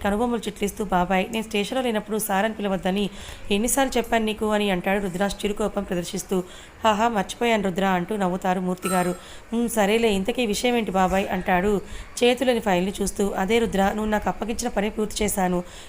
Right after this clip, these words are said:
నేను ఎస్ఐ ఏకాంబరం and మన ఫోర్స్తో నువ్వు చెప్పిన టైంకి ఆ ప్లేస్లో వెయిట్ చేస్తూ ఉంటామని," అంటారు మూర్తి గారు. "ఉమ్, ఓకే బాబాయ్, మన కస్టడీలో ఉన్న వాళ్ళకి టైట్ సెక్యూరిటీ అరేంజ్ చేయండి. మనం స్టేషన్లో లేకపోతే వాళ్ళు తప్పించుకోవడానికి ప్లాన్ చేసే అవకాశం కూడా ఉంది.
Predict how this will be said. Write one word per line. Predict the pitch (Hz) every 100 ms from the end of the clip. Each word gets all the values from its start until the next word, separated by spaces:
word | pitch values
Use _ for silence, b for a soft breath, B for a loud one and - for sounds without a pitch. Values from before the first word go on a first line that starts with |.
| B
నేను | 220 220
ఎస్ఐ | 220 190 -
ఏకాంబరం | 254 214 220 226 214 220
and | 240 208
మన | 202
ఫోర్స్తో | 196 202 208 - 226
నువ్వు | 202 196 196
చెప్పిన | 190 233
టైంకి | 226 190 180 254 226 B B B 233
ఆ |
ప్లేస్లో | 226 214 214 269
వెయిట్ | 240 214 -
చేస్తూ | 220 220
ఉంటామని," | 220 196 196 190 202
అంటారు | 185 190 185
మూర్తి | 196 180 185 196
గారు. | 185 180 180 B B -
"ఉమ్, | 240 226 214
ఓకే | 208 208
బాబాయ్, | 226 202 190 196 196 B B 208
మన | 214
కస్టడీలో | 208 196 254 254
ఉన్న | 226
వాళ్ళకి | 208 208 196 233
టైట్ | 240 202 208
సెక్యూరిటీ | 233 220 214 208
అరేంజ్ | 214 196 190
చేయండి. | 202 185 180 180 B B B
మనం | 220 220
స్టేషన్లో | 226 208 208 269 254
లేకపోతే | 233 208 208 202 240
వాళ్ళు | 220 202
తప్పించుకోవడానికి | - 240 - 220 196 190 233
ప్లాన్ | 214 190 202
చేసే | 226 226
అవకాశం | 190 180 202 226
కూడా | 214 208
ఉంది. | 185 180